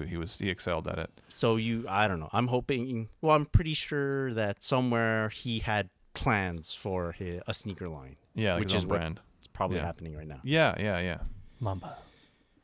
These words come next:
Speaker 2: Yeah.
Speaker 3: Mamba mentality.
Speaker 2: Well, they filed for, uh, copyrights on, like, l-, like, logos and names
Speaker 1: That's
Speaker 2: and
Speaker 1: right.
Speaker 2: stuff.
Speaker 3: Yep,
Speaker 2: So
Speaker 3: that's
Speaker 1: Yeah,
Speaker 3: good.
Speaker 1: yeah.
Speaker 2: what
Speaker 3: That's
Speaker 2: they
Speaker 3: good.
Speaker 2: didn't own yet. So
Speaker 1: Yeah.
Speaker 2: or fully owned. Yeah.
Speaker 3: All right. Uh,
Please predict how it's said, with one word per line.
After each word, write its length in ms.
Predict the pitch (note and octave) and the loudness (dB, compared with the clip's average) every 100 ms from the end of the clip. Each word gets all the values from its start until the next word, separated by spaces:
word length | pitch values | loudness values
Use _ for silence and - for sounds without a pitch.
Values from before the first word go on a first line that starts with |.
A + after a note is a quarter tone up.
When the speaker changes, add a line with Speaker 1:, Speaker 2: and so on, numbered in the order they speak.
| _ - | _ -2
Speaker 2:
Yeah. 240 | G2+ C3 - - - - | 2 4 2 -6 -20 -18
Speaker 3:
Mamba 280 | - G2 G2 | -8 -6 -6
mentality. 580 | G2+ G2 - D2+ - - - | -6 -8 -6 -10 -10 -18 0
Speaker 2:
Well, 120 | A2 | 4
they 100 | A2 | 6
filed 420 | A2 A#2+ B2+ C#3 B2 | 6 8 8 6 2
for, 1080 | B2 A2 G2+ G2 F#2 F2+ F2 E2+ E2 E2+ E2+ | 2 4 6 4 2 0 -2 -4 -4 -4 -4
uh, 760 | D#2+ E2 E2+ E2+ - - - - | -6 -6 -8 -10 -12 -12 -16 -6
copyrights 560 | G#2+ G#2 F#2+ F2 - | -4 -2 0 -2 -4
on, 260 | - E2+ D#2+ | -6 -4 -4
like, 160 | D#2 - _ - | -6 -8 _ -6
l-, 220 | G2 G#2+ - | -4 -4 -4
like, 160 | E2 - - | -6 -4 0
logos 480 | F#2+ F#2+ F#2 F#2 | 2 4 2 2
and 520 | E2+ D#2+ D#2+ D#2 D#2+ D2+ F2+ | 0 -2 -2 -2 -4 -6 -4
names 280 | F2 F#2+ | 0 0
Speaker 1:
That's 20 | F#2 | 0
Speaker 2:
and 80 | |
Speaker 1:
right. 100 | G#2 | -2
Speaker 2:
stuff. 220 | F#2+ D2+ - D#3+ | -2 -4 -2 -2
Speaker 3:
Yep, 80 | |
Speaker 2:
So 80 | D3+ | -2
Speaker 3:
that's 180 | A2 A2 | 0 0
Speaker 1:
Yeah, 20 | G#2 | 2
Speaker 3:
good. 160 | A2+ - | -2 0
Speaker 1:
yeah. 100 | G#2 | 2
Speaker 2:
what 140 | G#2 | 2
Speaker 3:
That's 0 | |
Speaker 2:
they 100 | G2 | 2
Speaker 3:
good. 380 | F2+ F2+ - - | 0 -4 -8 -4
Speaker 2:
didn't 220 | F#2+ F#2+ | -2 -2
own 180 | F#2 F#2 | -2 -2
yet. 260 | E2+ D2 - | -2 -6 -12
So 220 | - - - - - - | -14 -14 -16 -20 -14 0
Speaker 1:
Yeah. 220 | B2 D3 | 2 2
Speaker 2:
or 20 | |
fully 400 | F2+ A2+ G#2 E2+ | 0 0 0 0
owned. 160 | C#2 C#2 D2+ | -4 -10 -14
Yeah. 60 | D2+ _ _ _ _ _ _ E3 | -16 _ _ _ _ _ _ 4
Speaker 3:
All 80 | |
right. 200 | D#3+ D3+ - _ B2+ | 4 4 -2 _ 4
Uh, 400 | C3 C#3 C3 | 6 8 6